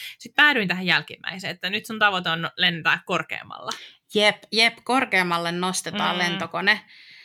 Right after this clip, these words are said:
Speaker 1: Onko yksi sun strategioista, jotka sä varmasti oot jo kiveen hakannut, niin onko yksi sun strategioista se, että sut tunnistetaan Kauniaisten kauppalan kaduilla, että tossa menee se huushollerska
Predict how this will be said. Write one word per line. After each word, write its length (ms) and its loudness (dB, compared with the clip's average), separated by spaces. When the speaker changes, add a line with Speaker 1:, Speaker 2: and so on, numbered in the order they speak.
Speaker 1:
Onko 420 2
yksi 360 -2
sun 220 -2
strategioista, 1000 0
jotka 200 -2
sä 100 -6
varmasti 420 2
oot 140 -2
jo 60 -6
kiveen 340 0
hakannut, 440 0
niin 100 -4
onko 220 -4
yksi 220 -4
sun 120 -4
strategioista 720 -2
se, 180 2
että 300 0
sut 260 -6
tunnistetaan 840 0
Kauniaisten 840 4
kauppalan 720 0
kaduilla, 540 2
että 140 -6
tossa 340 -2
menee 280 4
se 80 -10
huushollerska 920 0